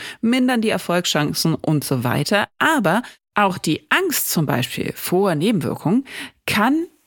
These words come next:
den Behandlungserfolg beeinflussen. Das heißt also, selbst wenn eine große Erwartung da ist, dass das Ganze mir nutzt, kann ich gleichzeitig so viel Sorge haben,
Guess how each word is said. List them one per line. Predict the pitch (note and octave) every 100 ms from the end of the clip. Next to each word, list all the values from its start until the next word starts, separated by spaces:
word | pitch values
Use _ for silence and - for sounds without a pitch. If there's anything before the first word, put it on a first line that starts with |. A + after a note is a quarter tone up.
| -
den | G#3+ A#3 B3
Behandlungserfolg | - C3+ F#3+ A3 - - - C#3+ D#3 - _ _
beeinflussen. | - G3 - D3+ D#3 - - - - - _ _
Das | D3+ D3
heißt | G3+ B3 -
also, | - C3+ F3
selbst | D3+ G3 G#3+ - D#3+
wenn | E3 E3+ E3+ -
eine | D#3 D#3 D3 _ -
große | - E3+ B3 C4+ - F#3+ F#3 F#3 - -
Erwartung | D#3+ D3 D#3 A3 - E3
da | - F#3+ B3
ist, | G#3 -
dass | D#3+
das | - D3 -
Ganze | D#3 D3 - C#3+
mir | C#3+ C#3
nutzt, | C3+ G#3+ - - - - - - - -
kann | - C4+
ich | D4
gleichzeitig | - F#3+ - F3+ E3+
so | G3
viel | - D#3+
Sorge | D#3+ D#3+ F#3+ B3 A3
haben, | G3 F3+ G3 G3+ -